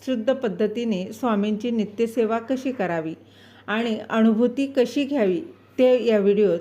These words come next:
जाणून घेणार आहोत. आपल्या घरात स्वामींची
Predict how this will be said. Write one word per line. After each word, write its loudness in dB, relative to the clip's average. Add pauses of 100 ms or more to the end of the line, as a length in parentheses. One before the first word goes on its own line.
(520)
जाणून 0
घेणार -2
आहोत. -2 (760)
आपल्या 0
घरात -2
स्वामींची 0